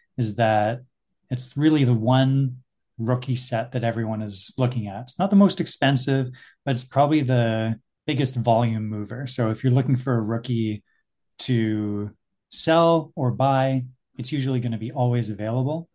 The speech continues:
So I thought that would be a good one to, to go through, maybe pick up some deals and be able to sell them throughout the year at a markup. So far, I think I bought fifty cards in total. Twenty-three players,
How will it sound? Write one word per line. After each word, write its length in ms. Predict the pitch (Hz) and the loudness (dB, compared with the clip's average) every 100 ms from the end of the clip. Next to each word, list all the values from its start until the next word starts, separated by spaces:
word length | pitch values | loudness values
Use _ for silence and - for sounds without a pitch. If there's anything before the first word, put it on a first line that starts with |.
| _ | _
So 460 | - 123 117 117 - - _ _ _ _ _ | -8 -4 -2 -4 -8 -20 _ _ _ _ _
I 140 | 147 139 | 0 2
thought 140 | 147 | 0
that 80 | 139 | 0
would 120 | 127 | 0
be 100 | 127 | 0
a 60 | 127 | 0
good 180 | 123 | -2
one 380 | 110 120 117 113 - | -2 -4 -4 -6 -6
to, 340 | 117 110 113 | -6 -4 -6
to 120 | 123 | -4
go 220 | 123 139 | 0 2
through, 320 | 127 127 120 120 | 0 0 -2 0
maybe 300 | 120 120 120 | -2 -2 -6
pick 240 | 127 123 | -8 -8
up 120 | 117 | -6
some 220 | - 117 | -2 -2
deals 580 | 110 113 107 107 101 - - | 0 0 0 -2 -4 -4 -2
and 600 | 120 107 104 101 104 - _ - - | 0 0 -4 -4 -6 -8 _ -20 -4
be 120 | 120 120 | 2 2
able 160 | 107 | 2
to 80 | 110 | -4
sell 260 | - 113 107 | 0 0 2
them 180 | 107 | -2
throughout 260 | 104 110 110 | -4 -6 -2
the 80 | 117 | -2
year 460 | 110 104 104 107 - - | -2 -2 -4 -6 -12 -2
at 180 | 123 | -2
a 20 | 104 | 0
markup. 480 | 98 104 123 120 _ _ _ - | -4 -4 -4 -6 _ _ _ -14
So 280 | - 180 202 | -2 2 2
far, 480 | - 151 147 214 - _ _ _ | 4 4 4 2 -2 _ _ _
I 220 | 143 131 123 | 0 2 0
think 380 | - 156 175 | -2 -6 -4
I 140 | 156 131 | 0 0
bought 580 | 127 127 123 131 127 - - _ _ _ | 4 4 4 2 -4 -16 -18 _ _ _
fifty 480 | - 123 131 117 - _ _ | -4 -4 -4 -10 -10 _ _
cards 300 | - 110 98 | -6 -6 -6
in 100 | 107 | -10
total. 380 | 87 113 131 127 _ _ _ _ | -8 -10 -12 -16 _ _ _ _
Twenty-three 400 | - 190 190 180 | -2 -2 0 -4
players, 600 | 147 135 131 131 127 | -2 -2 -2 -4 -8